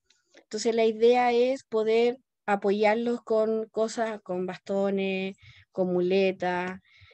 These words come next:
eh, tratar de comprar joystick y, y baterías para las personas que tienen sillas de ruedas, pero la verdad es que los montos son, son lo que, lo que llega de repente a las gobernaciones es muy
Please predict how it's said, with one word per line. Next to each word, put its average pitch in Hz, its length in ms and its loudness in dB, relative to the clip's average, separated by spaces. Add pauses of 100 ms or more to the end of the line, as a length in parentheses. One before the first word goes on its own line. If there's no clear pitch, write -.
(120)
eh, 185 260 2
tratar 185 320 0
de 196 80 0
comprar 185 420 -2
joystick 202 560 0
y, 190 460 0
y 196 140 -4
baterías 190 720 -2
para 185 340 -2
las 190 140 -8
personas 196 400 -6
que 202 100 -8
tienen 185 260 -4
sillas 190 300 -6
de 180 100 -4
ruedas, 202 480 -4 (520)
pero 196 180 0
la 190 160 2
verdad 185 500 -2
es 214 140 -10
que 190 160 -6
los 185 160 -2
montos 214 760 -4 (100)
son, 190 460 -4 (100)
son - 680 -10
lo 196 200 -2
que, - 180 -8
lo 196 180 -2
que 196 140 0
llega 262 540 -2
de 247 100 -2
repente 240 400 -2
a 240 40 -4
las 233 120 -6
gobernaciones 220 840 -6
es 208 140 -6
muy 208 300 -4